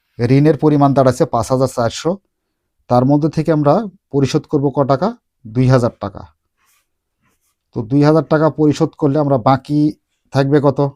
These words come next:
বাকি থাকবে হচ্ছে পাঁচ হাজার চারশো থেকে দুই হাজার বাদ দিলে তিন হাজার চারশো টাকা থাকবে। এই তিন হাজার চারশো টাকার উপরে আমাদের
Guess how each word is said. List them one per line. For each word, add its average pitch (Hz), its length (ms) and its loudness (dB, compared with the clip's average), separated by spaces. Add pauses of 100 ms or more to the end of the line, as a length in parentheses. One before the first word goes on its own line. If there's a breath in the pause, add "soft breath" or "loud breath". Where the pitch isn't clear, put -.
(300)
বাকি 120 340 -4
থাকবে 139 220 0
হচ্ছে 143 220 -2 (140)
পাঁচ 131 280 -4
হাজার 135 240 -2
চারশো 131 300 -4
থেকে 143 220 -4
দুই 127 120 0
হাজার 127 200 0
বাদ 123 180 -2 (100)
দিলে 139 160 -2 (880)
তিন 151 160 0
হাজার 139 320 2 (920)
চারশো 151 360 2
টাকা 107 140 -4
থাকবে। 104 320 -12 (1400)
এই 139 160 2 (120)
তিন 160 200 0
হাজার 180 260 2
চারশো 160 340 0
টাকার 180 260 2
উপরে 127 380 -2 (880)
আমাদের 127 340 2